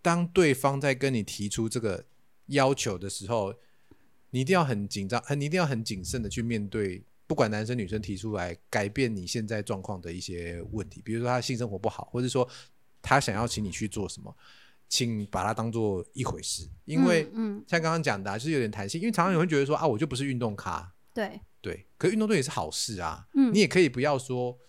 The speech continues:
Speaker 1: 你也可以不要说，OK，比如说你之前你的另一半都是做，比如说真的跑全马，
Speaker 2: 嗯。
Speaker 1: 你可以不要啊，你可以改，改变，就是说，哦，你去练跑的时候，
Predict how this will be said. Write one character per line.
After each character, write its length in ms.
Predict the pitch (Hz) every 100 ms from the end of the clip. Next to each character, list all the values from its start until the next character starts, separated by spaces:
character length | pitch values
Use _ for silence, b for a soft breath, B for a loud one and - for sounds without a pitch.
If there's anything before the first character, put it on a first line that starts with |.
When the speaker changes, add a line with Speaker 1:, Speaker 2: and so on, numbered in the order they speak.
| - -
Speaker 1:
你 80 | 214
也 40 |
可 100 | 175
以 60 | 170
不 100 | 135
要 120 | 143
说， 200 | 131 135
OK， 240 | 123 127 104
比 100 | 110
如 60 |
说 160 | 127 135 127
你 120 | 113
之 100 | 107
前 300 | 135 113 104 - _ _ _ _ 139
你 200 | 113 117
的 100 | 110
另 160 | 127 127
一 60 |
半 200 | 117 117
都 100 | 104
是 140 | 113 120
做， 260 | 127 107 95
比 100 | 107
如 60 |
说 100 | 120
真 120 | 120
的 60 | 113
跑 200 | - 87
全 200 | - 82
马， 220 | 90 - - - -
Speaker 2:
嗯。 140 | 247
Speaker 1:
你 60 | 135
可 80 | 196
以 40 |
不 140 | 151 143
要 180 | 170
啊， 120 | 131 123
你 80 |
可 80 | 117
以 40 | 175
改， 200 | 107 104 -
改 160 | 110
变， 120 | 143
就 60 | 156
是 60 | 151
说， 160 | 156
哦， 100 | 160
你 100 | 151
去 80 | 120
练 160 | 170 135
跑 120 | 95
的 40 |
时 60 | 107
候， 120 | 117